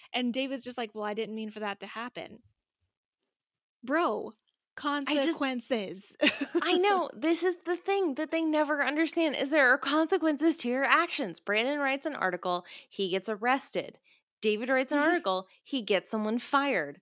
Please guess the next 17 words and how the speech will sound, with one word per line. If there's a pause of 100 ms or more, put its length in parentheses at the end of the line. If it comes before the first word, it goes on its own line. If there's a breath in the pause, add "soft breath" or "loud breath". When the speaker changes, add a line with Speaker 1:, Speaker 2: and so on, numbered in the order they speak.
Speaker 2:
Like,
we
have
to
pay
attention
here. (920 soft breath)
<laughs>
And (420 loud breath)
I
wrote
in
my
notes,
it
was
like,